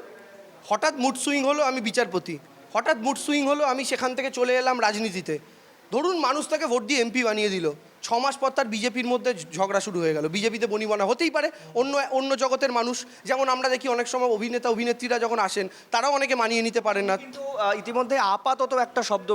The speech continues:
Speaker 2: ব্যবহার করেছিলেন যে আপাতত বিজেপিতে।
Speaker 1: আপাতত বিজেপিতে আছি, absolutely, উনি শব্দটা ব্যবহার করেছেন। তার মানে উনি যে কোনো দিন রাজনীতি ছাড়তে পারেন, বিজেপি ছাড়তে পারেন। এলাকার মানুষ যদি ভোট দিয়ে ওনাকে নির্বাচিত করে দেয়, আর ছ মাসের মধ্যে ওনার রাজনীতি থেকে, ধরুন, মোহভঙ্গ হলো,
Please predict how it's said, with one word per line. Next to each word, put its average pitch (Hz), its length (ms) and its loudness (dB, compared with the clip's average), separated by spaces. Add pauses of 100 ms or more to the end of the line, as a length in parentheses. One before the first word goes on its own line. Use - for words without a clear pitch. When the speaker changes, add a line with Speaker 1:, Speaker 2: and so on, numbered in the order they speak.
Speaker 2:
ব্যবহার 170 300 2
করেছিলেন 151 400 -2
যে 175 80 0
আপাতত 233 380 2
বিজেপিতে। 170 440 -2
Speaker 1:
আপাতত 320 560 0
বিজেপিতে 226 520 0
আছি, 156 260 -4 (120)
absolutely, 233 760 -2
উনি 240 160 0
শব্দটা 220 420 0
ব্যবহার 202 280 0
করেছেন। 175 280 -2
তার 220 180 2
মানে 247 280 0 (260)
উনি 277 140 2
যে 240 180 0
কোনো 285 240 0
দিন 302 180 0
রাজনীতি 285 380 0
ছাড়তে 285 260 0
পারেন, 277 200 0
বিজেপি 254 300 0
ছাড়তে 269 260 0
পারেন। 269 200 0 (320)
এলাকার 262 400 0
মানুষ 240 300 0
যদি 262 200 2
ভোট 208 200 0
দিয়ে 254 200 -2
ওনাকে 269 220 0
নির্বাচিত 233 440 -2
করে 233 280 0
দেয়, 165 200 0 (220)
আর 185 120 2
ছ - 120 -4
মাসের 254 380 0
মধ্যে 269 280 0
ওনার 269 160 0
রাজনীতি 233 440 -2
থেকে, 254 180 0
ধরুন, 247 240 0
মোহভঙ্গ 226 460 0
হলো, 175 240 2